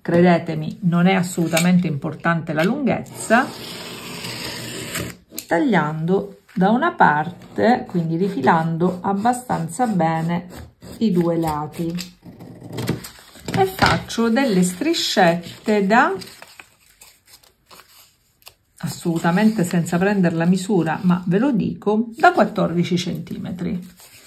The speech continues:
Ma non è importante la lunghezza, è più importante la, um,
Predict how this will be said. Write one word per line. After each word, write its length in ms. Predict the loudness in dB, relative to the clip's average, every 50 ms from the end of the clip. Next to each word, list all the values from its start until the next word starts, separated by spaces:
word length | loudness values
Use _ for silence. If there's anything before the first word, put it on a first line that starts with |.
| -20 -20 -18 -4 2
Ma 220 | 2 2 4 4 4
non 180 | 4 4 4 4
è 80 | 4
importante 600 | 2 2 2 0 -2 -2 0 2 2 2 4 4 2
la 60 | 2
lunghezza, 680 | 2 2 0 -2 -4 -6 -8 -12 -14 -12 -8 -8 -6 -6 -6 -8 -10 -14 _ _ _ _
è 100 | -4 -2
più 180 | -2 0 0 0
importante 960 | 0 0 0 -2 -4 -4 -2 -2 0 0 0 -2 -4 -4 -4 -2 -2 -2 -4 -8 -14 -10 -6
la, 640 | -4 -4 -2 -2 -2 -2 -2 -2 -2 -4 -4 -6 -10 -12 -16 -18 -18 -20 -20 -20 -20 -20 -20 -20 -20 -20 -20 -20 _ _ _ -12 -6
um, 500 | -6 -4 -4 -4 -4 -6 -6 -8 -8 -10